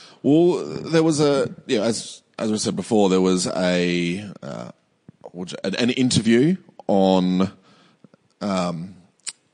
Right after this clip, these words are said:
what is it called, N R L three sixty, where Griffin went on, and it was a wide range. I've, I've only read bits and pieces of it. Uh, it's,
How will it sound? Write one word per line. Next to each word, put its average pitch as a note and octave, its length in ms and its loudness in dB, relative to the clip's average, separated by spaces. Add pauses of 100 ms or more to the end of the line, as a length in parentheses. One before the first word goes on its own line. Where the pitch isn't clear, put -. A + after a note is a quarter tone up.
(200)
what G2 160 -4
is F2+ 100 -4
it - 80 -10
called, F#2 300 -4
N A#2 120 2
R G2+ 180 6
L F#2+ 180 4
three F#2+ 340 -4
sixty, A#2 560 -2
where F#2+ 480 2 (800)
Griffin D#3+ 380 4
went B2+ 200 4
on, A2+ 280 4
and C#3 560 0
it D3 100 4
was C#3+ 120 6
a C#3 60 4
wide B2+ 340 4
range. G#2 280 4
I've, G#2 420 0
I've - 80 -4 (140)
only A2 180 4
read F#2+ 420 2 (540)
bits - 260 -2
and G2 160 -4
pieces F#2+ 440 0
of F2 160 2
it. F2 240 0
Uh, E2 280 -2
it's, - 320 -12